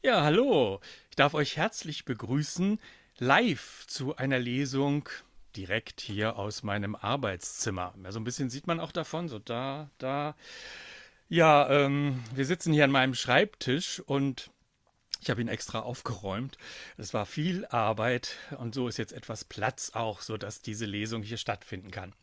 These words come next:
Wir verlagern, natürlich liegt das auch an Corona, unsere Aktivitäten verstärkt ins Internet. Und das ist, äh,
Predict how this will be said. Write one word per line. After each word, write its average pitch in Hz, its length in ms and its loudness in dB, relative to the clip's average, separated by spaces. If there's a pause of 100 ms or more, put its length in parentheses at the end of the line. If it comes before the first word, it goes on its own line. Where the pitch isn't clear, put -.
(680)
Wir 131 180 2
verlagern, 135 640 6 (600)
natürlich 110 420 -6
liegt 107 240 -10
das 101 140 -4
auch 110 280 -2
an 101 160 -10
Corona, 127 640 0 (240)
unsere 143 300 4
Aktivitäten 135 640 -2
verstärkt - 580 -2
ins - 360 -8
Internet. 101 760 -8 (760)
Und 117 120 -8
das 123 140 -6
ist, - 420 -12
äh, 127 220 -2